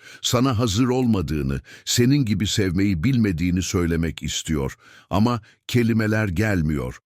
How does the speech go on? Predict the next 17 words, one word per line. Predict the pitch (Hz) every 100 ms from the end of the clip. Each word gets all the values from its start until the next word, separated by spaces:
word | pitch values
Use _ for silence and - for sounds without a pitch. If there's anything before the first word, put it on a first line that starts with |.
| _
O | 95 117
yüzden | 98 107 101
susuyor | 87 95 82 101 107 127 117
ve | 117
kaçıyor. | - 98 - 90 65 65 _ _ - _
Çünkü | - 131 123
sunduğun | - - 127 113 131 147
şeyi | - 127 131 107
hiç | 113 -
almamış. | 123 104 73 58 60 - - - - -
Hiçbirisinin | 135 - 123 117 - 120 123
onu | - 110 120
karşılıksız, | - 98 82 101 98 - 123 107 - -
hak | - - 107 135
etmeden, | 120 98 87 104 110 120 - - -
çaba | 110 101 101
göstermeden, | 101 95 - 113 95 90 104 107